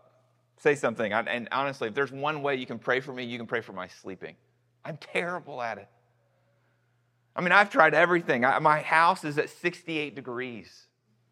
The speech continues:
If it's at seventy-one, I'm not sleeping. In fact, if it's at sixty-nine, I'm not sleeping. Sixty-eight, I've got a chance.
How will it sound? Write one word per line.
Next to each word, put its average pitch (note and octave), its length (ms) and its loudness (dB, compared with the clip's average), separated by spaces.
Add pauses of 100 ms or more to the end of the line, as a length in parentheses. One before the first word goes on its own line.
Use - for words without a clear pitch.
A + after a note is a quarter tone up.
(880)
If C#3 100 -6
it's G3 160 0
at E3+ 160 -4
seventy-one, D3 800 -4 (180)
I'm C3+ 140 -10
not C#3+ 180 -2
sleeping. D3 440 -12 (460)
In - 80 -18
fact, E3+ 260 0
if E3 100 -12
it's F3 120 -8
at F3+ 160 -6
sixty-nine, F#3+ 640 -4
I'm A#2+ 120 -6
not A#2+ 200 -4
sleeping. A#2 340 -8
Sixty-eight, E3 500 -2
I've B2+ 100 -4
got B2 160 -4
a - 20 -16
chance. - 380 -14